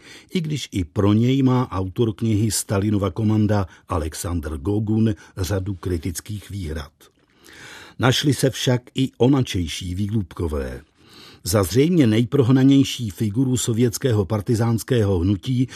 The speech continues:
byl považován Alexandr Saburov, který až do německého vpádu sloužil ve strukturách gulagu.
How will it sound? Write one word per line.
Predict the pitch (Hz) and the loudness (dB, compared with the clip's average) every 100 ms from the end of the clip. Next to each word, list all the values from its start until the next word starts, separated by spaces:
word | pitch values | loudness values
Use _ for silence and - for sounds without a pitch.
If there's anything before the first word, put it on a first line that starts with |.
| - - | -14 0
byl | 175 185 | 4 4
považován | 127 123 113 104 120 117 120 123 | 2 0 0 2 2 2 2 0
Alexandr | 104 104 101 - 107 107 104 | 0 0 0 -2 0 0 -2
Saburov, | - 101 113 107 92 - - - | -2 -2 2 2 0 -8 -20 -6
který | - 143 175 | 2 2 2
až | 147 117 | -2 0
do | 104 | 0
německého | 98 113 139 - - 147 87 | 4 4 4 0 2 2 2
vpádu | 82 110 107 110 110 110 - | -2 -2 0 2 0 0 -8
sloužil | - - 113 120 98 123 113 | -8 0 2 2 2 2 2
ve | 95 | 0
strukturách | - 98 92 110 101 98 85 | -4 -6 -6 -4 -2 -2 -2
gulagu. | 82 101 101 76 69 | 0 2 2 -2 -8